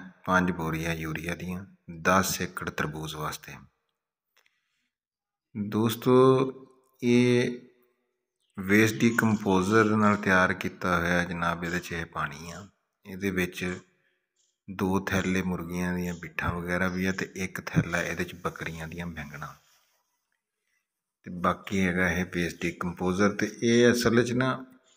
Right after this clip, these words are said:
ਇਹ ਬਹੁਤ ਫਾਇਦੇਮੰਦ ਚੀਜ਼ ਆ ਕਿਸਾਨ ਭਰਾਵਾਂ ਨੂੰ। ਇਹ ਆ ਗਈ ਜੀ ਦੂਸਰੀ ਬੋਰੀ। ਇਹ ਕਿਸਾਨ ਭਰਾਵਾਂ ਵਾਸਤੇ ਬਹੁਤ ਚੰਗਾ,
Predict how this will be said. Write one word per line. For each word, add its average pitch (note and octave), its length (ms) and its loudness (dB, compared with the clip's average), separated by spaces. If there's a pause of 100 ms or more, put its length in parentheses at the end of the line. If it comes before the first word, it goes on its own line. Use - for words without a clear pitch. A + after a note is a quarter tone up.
(280)
ਇਹ G#2 40 -6
ਬਹੁਤ A#2+ 460 4
ਫਾਇਦੇਮੰਦ F#2 580 6
ਚੀਜ਼ D#2+ 340 -8
ਆ C#2+ 140 -10 (1000)
ਕਿਸਾਨ F#2 420 2
ਭਰਾਵਾਂ F#2 480 2
ਨੂੰ। F#2+ 280 2 (840)
ਇਹ F#2+ 60 2
ਆ F2 160 8
ਗਈ F2 140 2
ਜੀ F2 120 -2
ਦੂਸਰੀ E2+ 420 -4
ਬੋਰੀ। F2+ 460 -6 (400)
ਇਹ A2+ 60 -4
ਕਿਸਾਨ A2 420 4
ਭਰਾਵਾਂ A2+ 360 4
ਵਾਸਤੇ G#2+ 380 2
ਬਹੁਤ G#2 420 2
ਚੰਗਾ, F2 640 -2